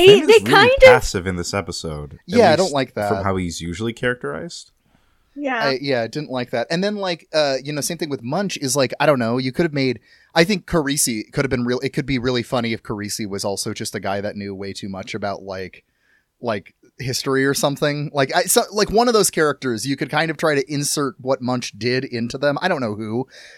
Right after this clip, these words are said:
Speaker 3: I think the closest thing we get is, like, Rollins being a reality T V addict was, like, I think the only, the closest thing we get to somebody who, like,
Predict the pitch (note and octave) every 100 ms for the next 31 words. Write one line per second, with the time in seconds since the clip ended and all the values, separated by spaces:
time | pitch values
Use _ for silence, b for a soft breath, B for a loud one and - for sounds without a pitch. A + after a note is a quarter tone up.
0 | b D#3 G#3+ G3 - F3+ F#3 E3+ D#3 B2+
1 | - B2+ C3+ C3+ C3 G#2 _ _ _ _
2 | A#2 C3 C3+ C3+ C3 B2+ B2 B2 A#2+ A#2
3 | A2 A2+ A2 A2+ A2+ A2 - A2+ G#2 A2
4 | A#2 A#2+ C3 C3 - - _ _ _ _
5 | - C#3+ C3 C#3+ B2+ - _ C#3+ C#3 C#3+
6 | D3 C#3+ D3+ C#3 C3+ C#3+ C#3+ C#3+ C#3 C3+
7 | B2+ C#3 C3 C3 B2 B2 A2 A#2+ A#2 A2
8 | -